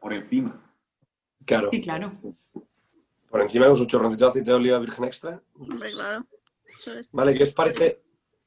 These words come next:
Speaker 2: ¿Fan de la, de las, de la nuez moscada?
Speaker 4: Depende, ¿eh?
Speaker 3: Yo la nuez moscada, la nuez moscada, tío, si te digo la verdad, me parece como que todo lleva nuez moscada, pero yo no soy capaz, yo no me tomo un plato y digo, "Esto lleva nuez moscada".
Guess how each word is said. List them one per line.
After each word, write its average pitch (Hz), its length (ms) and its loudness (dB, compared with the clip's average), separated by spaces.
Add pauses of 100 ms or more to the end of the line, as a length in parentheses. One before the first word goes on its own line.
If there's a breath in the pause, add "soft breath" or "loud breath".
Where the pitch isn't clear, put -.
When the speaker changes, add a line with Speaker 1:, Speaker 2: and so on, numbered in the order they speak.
(420)
Speaker 2:
¿Fan 147 220 0
de 165 100 2
la, 165 280 4
de 156 100 -6
las, 156 220 -8
de 156 100 -4
la 151 100 -4
nuez 156 140 -4
moscada? 151 440 -8 (1200)
Speaker 4:
Depende, 247 520 0
¿eh? 339 80 -6 (680)
Speaker 3:
Yo 190 120 0
la 226 100 2
nuez 226 180 2
moscada, 277 540 -2 (260)
la 190 160 2
nuez 180 160 0
moscada, 247 500 -2
tío, 254 200 0
si 277 120 -8
te 190 80 -2
digo 180 180 -4
la 262 100 -4
verdad, 262 400 -4
me 202 140 -4
parece 196 340 -4
como 185 200 -4
que 175 300 -10
todo 180 200 0
lleva 196 360 0
nuez 175 240 -4
moscada, 262 540 -6
pero 190 160 -2
yo 190 120 -2
no 220 80 -4
soy 240 120 -6
capaz, 214 480 -6 (580 soft breath)
yo 220 160 0
no 320 60 8
me 302 80 6
tomo 277 180 6
un 240 100 4
plato 247 260 2
y - 20 2
digo, 208 200 -2
"Esto 202 180 -6
lleva 202 180 -2
nuez 196 220 -4
moscada". 175 540 -8